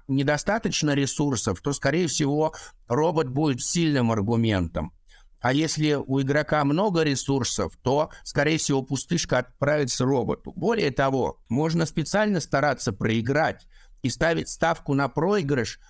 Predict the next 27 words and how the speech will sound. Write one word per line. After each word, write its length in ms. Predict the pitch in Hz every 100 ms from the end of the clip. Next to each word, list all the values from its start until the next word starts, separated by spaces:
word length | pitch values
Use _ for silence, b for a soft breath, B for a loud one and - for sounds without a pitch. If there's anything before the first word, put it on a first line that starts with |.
| b -
и 100 | 135
отправлять 800 | 147 - - 135 139 156 165 165 -
своего 520 | - 120 139 143 160
игрока 440 | 131 135 139 160 147
с 80 |
пустышкой 800 | - 127 - 180 202 - 113 92 -
для 120 | 120
того, 280 | 120 127 160
чтобы 300 | - 135 127
он 120 | 135
проиграл. 760 | 123 120 123 120 143 117 69 - _ - - - -
То 80 |
есть 200 | 135 120
это 240 | 139 139 151
очень 320 | 156 151 135
тоже 300 | 180 139 135
интересно 580 | 117 - 135 147 - 123
меняет 640 | 120 123 143 135 120 -
восприятие 640 | - - 143 165 151 143 139
игры. 320 | 127 180 233
Ещё 220 | - 143
была 180 | 131 131
такая, 320 | 123 120 127
помните, 320 | 135 165 175
программа 560 | - 123 123 139 147 117
«Поле 320 | 107 135 135
чудес», 600 | - 123 123 131 85 -